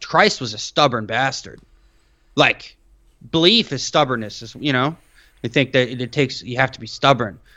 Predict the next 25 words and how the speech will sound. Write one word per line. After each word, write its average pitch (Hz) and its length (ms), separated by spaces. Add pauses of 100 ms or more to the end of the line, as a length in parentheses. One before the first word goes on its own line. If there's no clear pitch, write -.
(140)
Like, 123 120
it's - 300 (220)
this - 320 (640)
unrelenting, 160 800
but 151 100
you 139 80
have 165 300
to 156 100
give 139 220
in 160 320
to 127 140
the 113 100
future. 135 380
You 110 100
have 120 220
to 120 80
give 117 200
in 120 160
to 117 120
your 110 120
family 117 640 (160)
and 110 340
not 143 380
be 104 280
this - 420